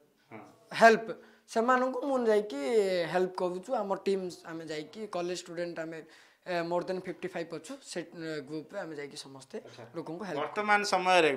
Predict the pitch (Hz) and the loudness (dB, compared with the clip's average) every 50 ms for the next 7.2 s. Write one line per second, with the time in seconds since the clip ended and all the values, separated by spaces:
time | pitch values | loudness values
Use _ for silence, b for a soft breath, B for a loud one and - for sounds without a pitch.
0 | 117 123 147 151 175 175 165 147 147 147 160 160 170 165 160 165 180 170 165 165 | 0 -4 -2 -2 0 0 2 4 6 6 6 8 6 6 6 4 0 2 4 2
1 | 160 156 160 156 160 170 165 - 151 139 156 160 151 160 165 165 170 156 127 - | 4 4 4 4 2 0 4 4 4 6 6 4 6 6 4 4 4 2 -2 -4
2 | - 143 156 165 156 156 160 160 160 - 151 147 147 143 135 131 - 135 120 110 | 0 4 4 6 6 6 6 6 6 4 4 6 8 6 6 6 4 -2 -2 -2
3 | 95 B B B B B B B 139 151 151 170 185 185 170 175 180 180 165 180 | -4 B B B B B B B 0 4 6 6 6 6 4 4 2 2 2 4
4 | 196 196 180 147 139 135 135 185 175 151 139 131 117 156 170 170 170 170 165 170 | 2 2 2 0 -6 -2 2 4 4 4 2 0 0 2 4 4 4 4 4 4
5 | 175 170 165 170 175 165 156 165 170 180 165 143 - 127 127 135 156 160 160 170 | 2 2 2 2 0 2 2 2 0 0 0 0 0 0 2 4 2 2 4 4
6 | 165 156 - 170 156 - 139 131 - 160 156 - - 156 147 143 131 131 - 131 | 2 4 2 -2 0 0 -2 -2 -2 -4 -6 0 0 0 2 0 -4 -2 -2 -2
7 | 120 123 113 | -2 -2 -2